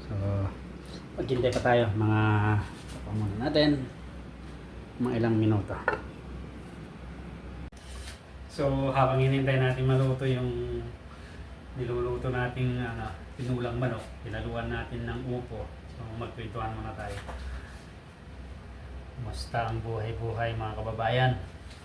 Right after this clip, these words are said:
Mga ka, ka O F W sa mansulok ng mundo. Kumusta ang buhay-buhay nyo sa,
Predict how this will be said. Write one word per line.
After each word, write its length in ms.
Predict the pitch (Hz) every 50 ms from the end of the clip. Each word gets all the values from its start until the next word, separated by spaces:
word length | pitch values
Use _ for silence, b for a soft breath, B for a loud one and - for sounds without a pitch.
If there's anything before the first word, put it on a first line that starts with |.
| 123 110
Mga 160 | - 110 110 110 110
ka, 140 | 110 110 110 110 110 110 107 110 110 110 107 107 - - - - - B B B B B B B B -
ka 80 | 131 131
O 80 | 127 127
F 160 | 131 127 127 -
W 360 | 143 139 143 143 165 185 175 135 127
sa 240 | - - 160 135 131
mansulok 580 | 127 123 120 120 - - 131 123 120 117 - -
ng 140 | 123 120 120
mundo. 340 | 120 120 120 117 117 120 120 120 - - - - - -
Kumusta 320 | 107 101 - - - 117
ang 100 | 110 104 104
buhay-buhay 600 | 107 107 104 107 110 104 - - 113 113 113 110 117
nyo 120 | 123 123 120 - -
sa, 200 | - - 113